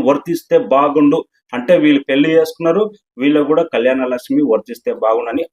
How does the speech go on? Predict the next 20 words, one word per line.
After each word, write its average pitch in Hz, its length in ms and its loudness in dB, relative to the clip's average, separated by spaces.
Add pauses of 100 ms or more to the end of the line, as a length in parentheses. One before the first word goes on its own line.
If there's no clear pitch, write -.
అప్పటి 185 400 -2 (100)
నుంచి 196 260 0 (100)
వీళ్ళ 175 200 0
మధ్యలో 147 520 -2
వార్ 151 260 4
అనేది 151 360 -4
మొదలైంది. 143 340 -2 (220)
తప్పు 160 260 -2 (100)
అనేది 175 240 -2
అక్కడ - 380 -2
జరిగింది. 143 360 0 (360)
ఒక 156 160 -2
మంత్రికి 170 520 0 (120)
దండ 160 200 2
వేసిన 170 220 -4
తర్వాత 147 320 0 (160)
వీళ్ళ 214 220 2
టీం 196 220 0 (100)
కూడా 139 180 2 (100)
అంత 175 180 -4